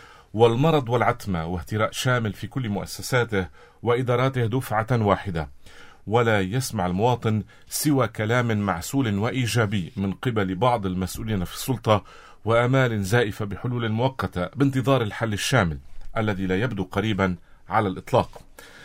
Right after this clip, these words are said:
فالبلاد على موعد مع فخامة الفراغ في بعبدة إذا لم يتفق السياديون والتغييريون على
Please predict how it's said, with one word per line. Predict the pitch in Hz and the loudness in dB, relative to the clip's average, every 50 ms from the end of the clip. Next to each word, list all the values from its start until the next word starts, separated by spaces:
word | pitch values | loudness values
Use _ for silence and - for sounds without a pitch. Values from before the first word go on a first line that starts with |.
| - - | -20 -20
فالبلاد | - - 135 123 123 135 143 170 170 160 131 123 | 0 2 4 4 4 4 4 4 4 4 2 2
على | 107 110 123 123 120 | 2 4 4 4 4
موعد | 127 143 143 120 120 120 123 | 4 4 2 2 0 0 -2
مع | 123 117 113 110 101 98 101 | -2 0 0 2 2 2 0
فخامة | 95 - 107 - - 123 123 120 110 - | 0 -2 -8 -4 -2 -2 0 0 -2 -4
الفراغ | 104 - - 107 104 117 117 | -6 -4 -2 0 2 2 0
في | - - 113 | 0 -4 -4
بعبدة | 92 - 120 117 104 90 90 80 - - - - - - - | 2 2 2 2 4 2 2 2 2 -4 -16 -20 -16 -6 -6
إذا | 127 113 110 101 | -2 0 2 2
لم | 95 90 92 | 2 2 2
يتفق | 92 - - 139 143 139 - - | -2 0 -2 -4 -4 -4 -6 -8
السياديون | 113 - - - 110 98 87 92 92 120 127 120 107 95 - - - - _ | -8 -6 -2 -2 -2 -2 -2 -2 0 0 2 0 0 -2 -6 -16 -20 -14 _
والتغييريون | 98 113 117 120 - - 123 101 107 113 110 107 107 101 113 131 110 90 78 - - - - - - | 0 0 0 2 2 0 2 2 2 0 0 0 0 0 2 2 2 2 0 -2 -8 -20 -20 -6 -4
على | 87 92 107 110 107 101 | 0 0 2 2 0 -2